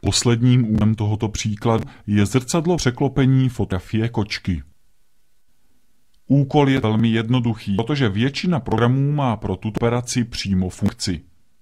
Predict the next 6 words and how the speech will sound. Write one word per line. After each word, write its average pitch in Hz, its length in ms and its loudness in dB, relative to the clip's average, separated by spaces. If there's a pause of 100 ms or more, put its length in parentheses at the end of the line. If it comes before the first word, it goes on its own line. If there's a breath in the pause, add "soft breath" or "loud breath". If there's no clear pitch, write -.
(420)
V - 60 -8
hlavní 170 400 2
nabídce 135 580 -4
zvolíme 113 400 0
položku 98 560 -6
obraz. 90 500 -6